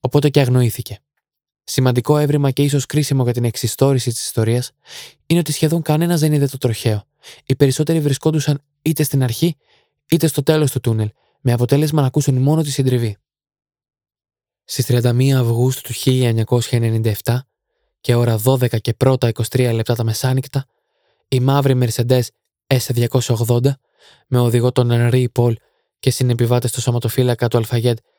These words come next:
Trevor Rees Jones, τον Ντόντι Αλφαγέτ και την ίδια την πριγκίψα Νταϊάννα, θα προσκούσει στη δέκατη τρίτη κολόνα της σύραγγας Πόντε Λάλμα,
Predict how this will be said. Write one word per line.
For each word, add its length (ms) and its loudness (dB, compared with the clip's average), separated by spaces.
Trevor 200 2
Rees 360 2
Jones, 260 0
τον 180 0
Ντόντι 260 2
Αλφαγέτ 440 0
και 100 2
την 180 0
ίδια 180 4
την 100 0
πριγκίψα 480 -2
Νταϊάννα, 460 0
θα 140 0
προσκούσει 580 0
στη 180 -2
δέκατη 440 2
τρίτη 260 0
κολόνα 380 2
της 160 -6
σύραγγας 420 0
Πόντε 300 0
Λάλμα, 380 0